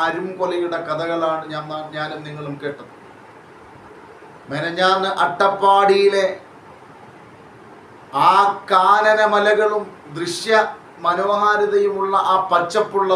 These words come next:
നാട്ടിൽ മാനസിക അസ്വാസ്ഥ്യമുണ്ടായിരുന്ന ഒരു പാവപ്പെട്ട പിതാവിനെ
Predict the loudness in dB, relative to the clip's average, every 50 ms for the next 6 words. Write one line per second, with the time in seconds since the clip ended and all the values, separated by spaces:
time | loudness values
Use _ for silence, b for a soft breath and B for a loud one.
0 | 2 2 2 2 0 -6 -10 -10 -12 -16 -20 -20 -20 -20 -20 -20 -20 -20 -20 -20
1 | -20 -20 -20 -20 -20 -20 -20 -20 -20 -20 -20 -20 -20 -20 -20 -20 -20 -18 -8 -2
2 | 2 4 4 4 6 4 2 2 2 0 -2 -2 0 0 0 0 0 0 2 2
3 | 4 4 2 2 2 0 0 0 0 0 2 4 4 4 4 4 2 2 0 -2
4 | -2 -2 -2 -2 -2 -2 -2 -2 -2 -2 0 2 4 4 6 6 4 4 2 2
5 | 0 0 0 0 0 2 2 2 2 2 2 4 4 4 4 4 2 2 0 0